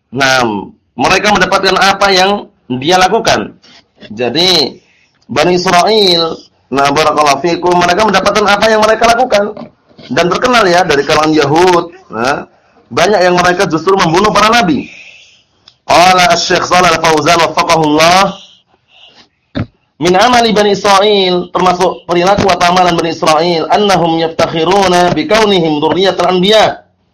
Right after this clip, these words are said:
Bahwasanya mereka berbangga-bangga bahwasanya, nah, barakallahu fikum, jadi termasuk perbuatan Bani Israel, bahwasanya mereka berbangga-bangga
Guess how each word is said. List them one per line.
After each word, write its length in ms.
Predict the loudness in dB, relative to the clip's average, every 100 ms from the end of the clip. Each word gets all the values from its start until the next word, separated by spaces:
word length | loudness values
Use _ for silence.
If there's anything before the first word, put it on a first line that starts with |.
| _ _ _ _
Bahwasanya 360 | -4 -2 0 0
mereka 280 | 0 0 0
berbangga-bangga 680 | 0 2 2 0 0 2 2 2
bahwasanya, 840 | 0 0 0 0 2 0 -2 -10 _ _ _ _ -6
nah, 280 | -2 0 2
barakallahu 480 | 0 0 0 0 0
fikum, 720 | 0 0 0 0 0 -4 -8 _ _ -6
jadi 160 | -4
termasuk 680 | -2 0 0 0 -2 -2 -6 _ _ -6
perbuatan 680 | -4 0 0 2 0 0
Bani 160 | 0 -2
Israel, 680 | -2 0 0 0 0 0 -2 -4 -6 -6 -14 -16 -18 -20 -20 _ _ _ _
bahwasanya 480 | 0 0 2 0 2
mereka 320 | 2 0 0 -2
berbangga-bangga 920 | 0 0 0 0 0 0 2 2